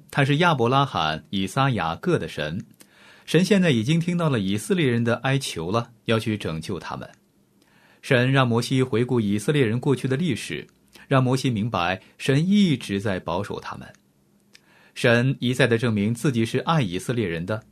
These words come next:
并且一定会帮助他们。神会介入，并且解决他们的问题。那么今天呢，神也会同样介入到我们的生活中。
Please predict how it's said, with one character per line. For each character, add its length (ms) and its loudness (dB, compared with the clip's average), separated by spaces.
并 120 0
且 160 -2
一 120 -2
定 160 2
会 120 -2
帮 280 -2
助 120 -8
他 180 -12
们。 160 -16
神 420 2
会 160 0
介 220 0
入， 340 -2
并 160 0
且 180 -2
解 300 -4
决 220 -4
他 180 -6
们 100 -6
的 60 -8
问 140 -10
题。 340 -14
那 100 0
么 100 2
今 160 -2
天 180 -2
呢， 200 -4
神 180 2
也 140 2
会 180 2
同 260 -2
样 200 0
介 160 0
入 140 0
到 140 0
我 200 -2
们 100 -6
的 60 -4
生 180 -8
活 200 -10
中。 260 -12